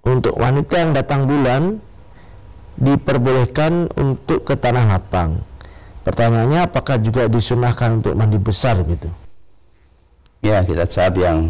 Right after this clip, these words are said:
Speaker 2: mandi tadi. Ya. Ketika seseorang berangkat untuk mengerjakan sholat Id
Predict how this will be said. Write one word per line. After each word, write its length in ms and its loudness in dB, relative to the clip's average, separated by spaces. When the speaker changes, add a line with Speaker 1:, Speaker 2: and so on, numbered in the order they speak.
Speaker 2:
mandi 400 0
tadi. 400 0
Ya. 140 -20
Ketika 640 0
seseorang 880 0
berangkat 720 -2
untuk 480 0
mengerjakan 640 0
sholat 480 -2
Id 80 -4